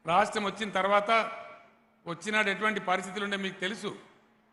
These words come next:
కరెంటు లేదు, మంచినీళ్ళు లేవు, సాగునీళ్ళు లేవు. చాలామంది యువకులు, ప్రజలు వలస పోయి బతకడం, కొత్త రాష్ట్రం ఏముంటుందో ఏముండదో తెలియదు, ఆర్థిక పరిస్థితి తెలియదు,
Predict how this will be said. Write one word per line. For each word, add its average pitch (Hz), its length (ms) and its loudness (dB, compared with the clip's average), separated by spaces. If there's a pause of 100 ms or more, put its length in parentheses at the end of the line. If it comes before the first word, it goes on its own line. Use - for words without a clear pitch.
(140)
కరెంటు 196 320 0
లేదు, 196 340 0 (600)
మంచినీళ్ళు 202 460 -4
లేవు, 208 300 -2 (560)
సాగునీళ్ళు 202 480 0
లేవు. 202 280 -2 (640)
చాలామంది 202 440 2
యువకులు, 202 440 0
ప్రజలు 185 380 0 (520)
వలస 185 260 0
పోయి 208 180 2
బతకడం, 202 460 2 (760)
కొత్త 175 200 -2
రాష్ట్రం 208 460 2 (560)
ఏముంటుందో 208 520 0
ఏముండదో 208 440 2
తెలియదు, 196 480 0 (540)
ఆర్థిక 196 360 2
పరిస్థితి 196 460 0
తెలియదు, 196 360 2